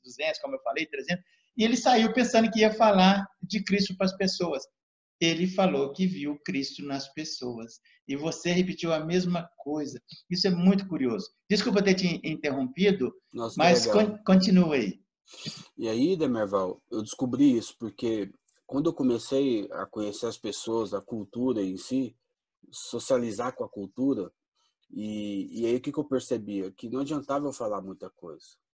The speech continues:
Speaker 2: Não adiantava eu falar pra pessoa, "Jesus te ama", né? Falar do plano de redenção pra pessoa, falar que, por que que Jesus veio aqui na Terra.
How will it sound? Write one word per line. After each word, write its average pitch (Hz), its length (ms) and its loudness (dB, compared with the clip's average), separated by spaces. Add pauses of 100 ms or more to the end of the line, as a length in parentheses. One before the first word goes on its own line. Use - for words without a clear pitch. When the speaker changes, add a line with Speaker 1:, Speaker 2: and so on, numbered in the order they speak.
(760)
Speaker 2:
Não 113 120 -10
adiantava 123 760 0
eu 110 280 -2
falar 107 320 -4
pra 107 140 -12
pessoa, 104 340 -10
"Jesus 110 340 -10
te - 180 -6
ama", 104 420 -6 (640)
né? 98 340 -12 (160)
Falar 113 300 -4
do 123 140 -4
plano 131 340 0
de 120 100 -8
redenção 110 600 -6
pra 101 160 -6
pessoa, 98 540 -8
falar 104 280 -6
que, 110 180 -16 (160)
por 123 140 -8
que 143 140 -4
que 139 120 -8
Jesus 117 420 -6
veio 110 160 -6
aqui 104 160 -12
na 101 180 -8
Terra. 98 280 -6